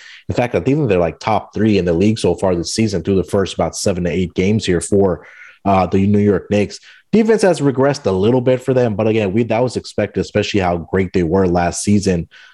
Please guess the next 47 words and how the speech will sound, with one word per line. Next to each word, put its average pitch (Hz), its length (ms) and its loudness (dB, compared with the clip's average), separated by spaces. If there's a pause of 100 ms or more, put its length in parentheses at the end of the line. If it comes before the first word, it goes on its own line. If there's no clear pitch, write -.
(120)
uh, 92 220 2
on 101 160 -2
the 98 80 2
defensive 95 500 -2
end. 92 200 0
But 101 120 2
Evan 127 240 2
Fournier, 110 460 2
again, 98 300 0
a 95 40 0
guy, 107 220 0
even 113 240 0
when 107 80 0
he 107 60 2
was 101 180 0
with 113 140 0
Orlando 101 480 2
or 92 160 0
his 92 280 -2
short 107 280 0
stint 107 420 -4
with 101 320 0
the, 98 200 2
uh, 92 120 2
Boston 98 400 -2
Celtics 95 400 -2
last 117 240 0
season, 123 400 0 (460)
definitely 120 300 2
a 98 60 0
guy 101 280 2
that 95 320 0
was, 90 360 -2
um, 85 520 0 (1000)
uh, 98 260 0
a, 92 260 0
a 92 200 0
three-point 117 600 -2
shooting 107 320 0
machine, 95 400 0
and 90 100 0
hopefully 101 280 0
he 95 140 0
can 90 140 -2
do 92 140 0
that 87 200 0
tonight, 90 460 -2